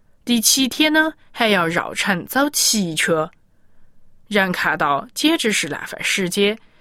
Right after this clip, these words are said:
很难忍耐的走下去。但是以色列人就是要学习依靠神，顺服神。他们照着神的吩咐走下去，到了时候，祭司在吹角，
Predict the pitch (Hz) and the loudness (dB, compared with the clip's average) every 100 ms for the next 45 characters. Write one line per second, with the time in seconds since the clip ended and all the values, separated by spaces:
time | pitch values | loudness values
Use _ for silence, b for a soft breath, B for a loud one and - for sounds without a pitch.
0 | b - 220 214 170 190 240 277 - 143 | b -4 0 2 2 0 0 0 -2 -6
1 | - 156 - - - - _ _ _ - | -6 -4 -6 -8 -16 -18 _ _ _ -20
2 | - - _ - _ 175 156 - - 180 | -20 -20 _ -20 _ -6 -6 -2 0 -2
3 | - b b b b 214 233 226 180 165 | -6 b b b b 0 2 2 2 2
4 | 170 147 - - 180 175 - 180 160 160 | 0 -2 -8 -2 2 2 2 2 2 0
5 | - 220 190 185 208 190 170 190 247 269 | 0 2 2 2 0 0 -2 -4 -2 -2
6 | - - - 202 156 - b b - 180 | -2 -4 0 0 0 -6 b b -2 -2
7 | - 151 - 156 - 135 - - - _ | -4 -8 -8 -4 -4 -4 -8 -20 -20 _
8 | - - _ - - - _ _ - 208 | -20 -20 _ -20 -20 -20 _ _ -2 0
9 | 196 202 165 131 196 - 175 180 156 170 | 2 2 0 0 0 0 -2 -2 -2 -2
10 | 180 143 - 247 269 214 - - - B | -4 -10 -2 2 2 0 -4 -8 -10 B
11 | B B B 226 185 202 311 - 277 - | B B B 0 2 4 2 2 2 0
12 | 170 - _ _ _ - 165 147 156 165 | -2 -4 _ _ _ -10 -6 -4 -2 -2
13 | 233 254 - - - 165 226 254 170 | 0 0 -2 -2 -2 0 2 2 2